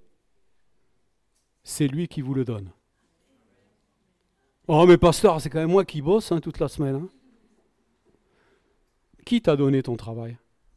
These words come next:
Tout ce que vous avez, c'est Dieu qui vous le donne.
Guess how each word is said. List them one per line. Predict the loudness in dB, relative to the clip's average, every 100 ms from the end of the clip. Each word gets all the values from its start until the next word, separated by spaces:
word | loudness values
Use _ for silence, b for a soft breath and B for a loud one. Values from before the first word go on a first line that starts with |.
| _ _ _ _ _ _ _ _ _ _ _ _ _ _ _ _ _ _ _ _ _ b b b b b _ _ _ _ _ _ _ _ _
Tout | 4 6 6
ce | 2
que | 0
vous | 0 2 2
avez, | 2 2 -2 -4 -12 _ _ _ _
c'est | -12 -6 -6
Dieu | -2 0 0
qui | -2
vous | -10 -8
le | -10
donne. | -12 -18